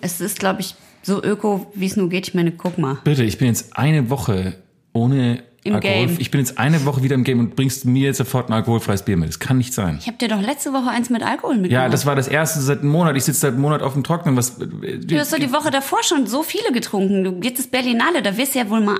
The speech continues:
Speaker 1: ein Bier ohne Alkohol trinken
Speaker 2: Ah.
Speaker 1: können. Also, und zwar ist es ein Malzbier, aber weil ich dachte, Malzbier ist so eine süße Scheiße mit so viel Zucker, ist es ein Honigmalzbier.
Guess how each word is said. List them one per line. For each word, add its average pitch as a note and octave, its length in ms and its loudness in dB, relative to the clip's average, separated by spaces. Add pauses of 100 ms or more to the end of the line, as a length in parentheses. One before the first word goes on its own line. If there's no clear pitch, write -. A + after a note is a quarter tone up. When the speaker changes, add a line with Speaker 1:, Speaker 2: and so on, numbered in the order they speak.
Speaker 1:
ein C#4+ 240 2
Bier C4+ 280 0
ohne A3+ 200 2
Alkohol A3+ 360 0
trinken G#2 360 2
Speaker 2:
Ah. E2+ 60 -4
Speaker 1:
können. - 240 -6 (440)
Also, E3+ 420 0 (400)
und G3+ 160 2
zwar G3+ 300 2 (280)
ist G#3+ 220 -2
es - 100 -6
ein D#3+ 240 0 (140)
Malzbier, D#3 840 0 (540)
aber A#3 380 0
weil F#3+ 220 0
ich F#3+ 80 -4
dachte, G3 280 -4
Malzbier F3+ 720 0
ist F#3+ 160 -4
so F3+ 60 2
eine F3+ 280 2
süße F#3 280 -2
Scheiße F#3+ 320 0
mit F3+ 100 -2
so E3+ 80 -4
viel E3+ 140 -6
Zucker, - 280 -6
ist - 140 -4
es - 140 -6
ein D#3 280 0
Honigmalzbier. D3 1300 -2